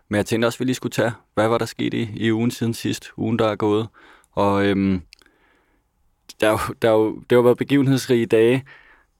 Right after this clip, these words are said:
Jeg vil sige, jeg, jeg så nu, Pogacar har vundet Tour de France igen. U A E har vundet, hvor mange etaper endte det med? Fem etaper, og, og, øh, og har kørt virkelig overbevisende. Jeg så, Bernardo var ude at sige,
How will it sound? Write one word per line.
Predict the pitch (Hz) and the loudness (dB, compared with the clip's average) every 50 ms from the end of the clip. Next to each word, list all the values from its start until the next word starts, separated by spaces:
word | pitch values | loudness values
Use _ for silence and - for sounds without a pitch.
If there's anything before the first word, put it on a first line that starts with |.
| _ _ _ - | _ _ _ 2
Jeg | 123 120 | 2 2
vil | 110 110 101 | 2 0 -2
sige, | - 123 123 123 127 131 135 - - _ _ _ _ _ _ _ _ - - - - | 0 0 2 4 4 2 2 0 -2 _ _ _ _ _ _ _ _ -20 -10 -2 2
jeg, | 123 120 120 101 | 2 4 4 4
jeg | 120 117 | 2 2
så | - 160 151 139 | 4 4 4 4
nu, | 143 156 160 139 95 - - _ - | 4 4 4 2 0 -4 -12 _ -2
Pogacar | - 135 135 139 151 - - | 0 2 4 2 2 2 0
har | 139 | 0
vundet | 113 113 113 117 117 | 2 2 2 2 2
Tour | - - 110 | 0 0 0
de | 101 | 0
France | 95 - 98 90 92 92 - 104 | 0 0 0 -2 -2 -4 -6 -4
igen. | - 87 82 90 | -2 0 0 0
U | 90 98 107 110 | 0 2 2 2
A | 110 | 2
E | 117 131 113 | 2 2 2
har | 120 123 | 0 -2
vundet, | 104 104 104 101 107 113 | 0 0 2 2 2 0
hvor | 110 107 | 0 0
mange | 101 104 101 104 107 | 0 0 0 -2 -4
etaper | 98 - - 104 101 - 101 | -4 -4 -2 -2 -2 -2 -2
endte | 98 95 92 | -4 -4 -4
det | 107 | -4
med? | 104 98 101 | -6 -6 -2
Fem | - - 117 107 95 | 0 0 0 0 -2
etaper, | - - - 104 98 95 - 101 | -2 -2 0 0 0 0 0 -2
og, | 98 95 78 69 80 90 87 85 82 - - - - - - - _ _ | -2 0 0 0 0 0 0 -2 -4 -10 -16 -20 -20 -20 -20 -20 _ _
og, | - 101 98 95 92 92 | -2 0 2 2 2 2
øh, | 92 90 90 87 87 87 90 - | 2 2 0 -2 -4 -6 -6 -4
og | - 92 95 95 92 - - | -2 -2 0 -2 -4 -8 -8
har | - 101 98 | -8 -6 -6
kørt | - - - 107 90 78 - - _ _ | -2 0 2 2 2 0 -2 -8 _ _
virkelig | - 95 104 98 - 107 95 | -4 -2 -2 0 0 0 2
overbevisende. | 80 90 98 92 107 95 104 101 82 - - 101 | 2 2 2 0 -2 -2 -4 -4 -4 -2 -2 -2
Jeg | 101 | -2
så, | - - 127 120 123 - _ _ _ _ | 0 0 0 0 0 -4 _ _ _ _
Bernardo | - 123 117 113 113 110 123 117 120 113 - _ _ _ _ _ _ _ _ _ _ - | 2 2 2 2 0 0 0 0 0 -2 -6 _ _ _ _ _ _ _ _ _ _ 2
var | 107 110 | 4 4
ude | 110 110 113 117 117 | 4 4 4 2 0
at | 120 | 0
sige, | - - 113 110 113 117 120 | 0 -2 -4 -2 -2 -2 -4